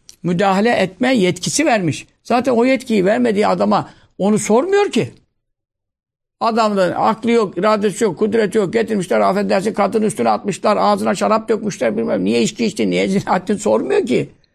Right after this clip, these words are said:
Ama senin aklın varsa, iraden, kudretin varsa, mükreh değilsen, mücber değilsen, bir zorda, darda kalmış bir durumda değilsen zaten sen hür iradenle yaptıklarına sana hesap soruyor.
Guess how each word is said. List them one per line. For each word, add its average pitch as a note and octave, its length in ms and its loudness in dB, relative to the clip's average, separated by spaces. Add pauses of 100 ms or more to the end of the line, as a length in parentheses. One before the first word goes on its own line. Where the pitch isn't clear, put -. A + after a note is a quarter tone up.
(380)
Ama F#3 200 0
senin A3 160 0
aklın G3 380 0
varsa, G#3 320 0
iraden, F#3 340 2
kudretin G3+ 420 0
varsa, G#3+ 300 2
mükreh F#3+ 500 -2
değilsen, G3 300 0
mücber F3 460 -2
değilsen, G#3+ 400 0 (400)
bir F3+ 80 0
zorda, F#3 480 0 (120)
darda G3 340 0
kalmış G3 400 0
bir F#3+ 120 -2
durumda G3 380 0
değilsen F4+ 340 0
zaten F4 300 0
sen G#3 240 -2 (300)
hür D4+ 140 4
iradenle A#3+ 720 2
yaptıklarına F#3+ 880 0 (240)
sana F#3 360 0
hesap E3 240 0
soruyor. C3+ 480 -2